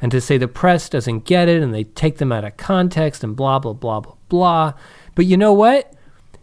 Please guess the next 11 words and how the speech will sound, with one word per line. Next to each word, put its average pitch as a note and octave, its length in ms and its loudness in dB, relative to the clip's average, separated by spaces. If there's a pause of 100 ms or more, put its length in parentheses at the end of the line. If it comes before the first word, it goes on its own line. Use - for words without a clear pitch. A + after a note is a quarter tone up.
(220)
You B3 280 4
could C#4 180 0
make B3 220 2
a A#3+ 40 2
difference A3 640 0 (480)
to G#3 140 2
put - 340 -2
yourself B3+ 460 0
into F#3+ 160 2
better D3 240 2
context B2+ 760 -4